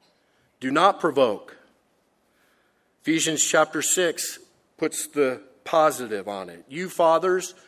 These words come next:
do not provoke your children to wrath, but bring them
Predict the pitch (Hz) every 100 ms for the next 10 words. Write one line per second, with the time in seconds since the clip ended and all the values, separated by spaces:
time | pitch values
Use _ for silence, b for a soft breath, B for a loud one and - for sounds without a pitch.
0 | B B - 143 139 151 196 214 - 170
1 | 135 160 175 - 127 - 160 165 165 165
2 | 160 - 135 131 131 113 113 - - _
3 | _ _ _ _ _ _ _ _ b b
4 | b _ 117 147 143 147 123 143 165 185
5 | 196 185 156 135 160 156 151 139